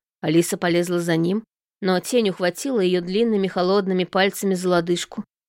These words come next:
потащила назад. Отбиваясь от нее второй ногой, Алиса дотянулась до телефона — схватила его за секунду до того, как тень резко дернула ее на себя, вытаскивая из-под кровати.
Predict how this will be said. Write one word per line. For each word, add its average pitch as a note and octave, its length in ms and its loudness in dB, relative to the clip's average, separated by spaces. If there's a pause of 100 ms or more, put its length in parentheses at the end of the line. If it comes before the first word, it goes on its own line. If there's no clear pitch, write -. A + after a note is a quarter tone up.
(120)
потащила G3+ 460 0
назад. F#3+ 500 -2 (300)
Отбиваясь G3+ 600 0
от G#3+ 140 -4
нее G#3+ 180 0
второй A3 380 0
ногой, G3+ 420 2 (220)
Алиса A3 320 2
дотянулась A3 580 0
до G3 100 -6
телефона — G3+ 640 0 (300)
схватила G3 580 0
его G#3 340 2
за G#3 140 0
секунду G#3+ 580 0
до F3+ 160 -2
того, F#3+ 460 0 (380)
как F#3 280 2
тень A3 320 0
резко A3+ 340 0
дернула G3+ 480 2
ее G3 180 2
на G3 100 0
себя, G#3 400 -2
вытаскивая G#3 640 0
из-под G3 240 -4
кровати. F#3+ 560 -2